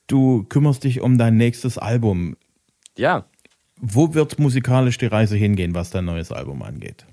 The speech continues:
Speaker 2: Genau wie mit diesem Song, äh, jeder, der den Song hört, weiß,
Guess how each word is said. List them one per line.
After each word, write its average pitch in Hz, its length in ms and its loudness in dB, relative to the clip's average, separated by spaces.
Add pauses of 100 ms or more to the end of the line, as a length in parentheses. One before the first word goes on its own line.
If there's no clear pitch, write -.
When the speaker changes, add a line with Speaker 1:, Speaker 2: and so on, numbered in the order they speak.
(140)
Speaker 2:
Genau 147 380 4
wie 160 80 4
mit 151 200 2
diesem 139 240 0
Song, 120 480 0
äh, 107 220 0
jeder, 123 280 2
der 123 120 2
den 117 160 2
Song 113 260 -2
hört, 104 260 0
weiß, 98 460 -2